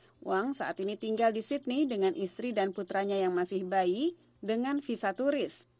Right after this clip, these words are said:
dan telah meminta suaka politik.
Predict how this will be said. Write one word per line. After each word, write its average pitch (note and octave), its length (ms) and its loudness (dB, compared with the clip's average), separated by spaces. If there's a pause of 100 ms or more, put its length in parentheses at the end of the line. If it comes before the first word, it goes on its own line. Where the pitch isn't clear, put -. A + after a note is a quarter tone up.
(140)
dan G3+ 160 6
telah F#3+ 240 0
meminta A3+ 560 -2
suaka F3+ 560 -2
politik. E3+ 480 -2